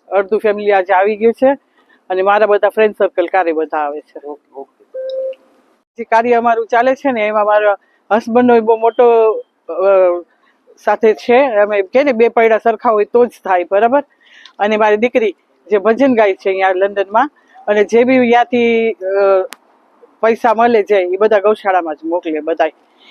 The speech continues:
Speaker 1: એના વાસ્તે જ એનું જિંદગી આપી દીધી છે. પ્લસ મારો દીકરો છે, મારા બે પોતરા છે, વહુ છે, ઓલાકાનો જે બી હોય દસમો ભાગ કાઢીને ગૌશાળામાં દઈએ દર મહિને.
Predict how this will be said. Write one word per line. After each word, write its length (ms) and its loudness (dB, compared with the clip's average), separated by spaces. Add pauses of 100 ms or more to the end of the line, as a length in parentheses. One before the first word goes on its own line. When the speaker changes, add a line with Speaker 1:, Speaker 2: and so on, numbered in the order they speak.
(120)
Speaker 1:
એના 180 2
વાસ્તે 340 0
જ 80 -6
એનું 200 -4
જિંદગી 320 -6
આપી 240 0
દીધી 320 -6
છે. 60 -6
પ્લસ 300 -2
મારો 220 0
દીકરો 360 0
છે, 220 0
મારા 220 0
બે 140 -2
પોતરા 360 0
છે, 280 -2 (360)
વહુ 160 2
છે, 300 0 (340)
ઓલાકાનો 380 0
જે 200 0
બી 180 -2
હોય 260 2
દસમો 400 -2
ભાગ 200 -2
કાઢીને 440 -4
ગૌશાળામાં 560 -4
દઈએ 240 -2
દર 200 -2
મહિને. 300 -6